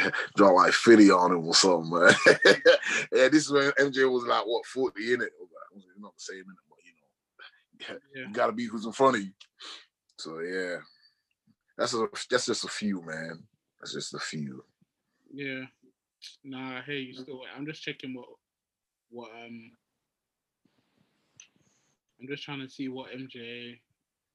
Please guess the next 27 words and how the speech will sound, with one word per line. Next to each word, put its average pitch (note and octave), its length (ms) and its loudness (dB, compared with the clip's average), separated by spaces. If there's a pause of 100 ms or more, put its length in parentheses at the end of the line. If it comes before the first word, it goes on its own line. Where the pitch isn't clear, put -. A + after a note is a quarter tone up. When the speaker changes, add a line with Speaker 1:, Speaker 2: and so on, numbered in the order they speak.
(2000)
Speaker 2:
stats. C3 140 -16 (840)
What F3+ 140 -10
was G3+ 100 -8
his G#3 120 -10
stat? C3+ 220 -10
Do C#3+ 80 -12
you D#3+ 60 -6
know F#3 100 -8
his F3 120 -8
stat? C#3 180 -16
What D#3 120 -8
he, D3+ 140 -10 (100)
who, C#3+ 120 -12
what C#3+ 160 -10
he, C3+ 140 -12 (140)
what C3+ 160 -14
he C3+ 80 -10
got? F3 200 -12 (1300)
Speaker 1:
What, F#2+ 340 2
M A2+ 160 2
J? F#2+ 180 0 (360)
Speaker 2:
Yeah, C3+ 240 -12
in C3 100 -14
his C3 120 -16
last C#3 260 -14
game. C3+ 260 -12 (1000)
Speaker 1:
In, G2 200 -4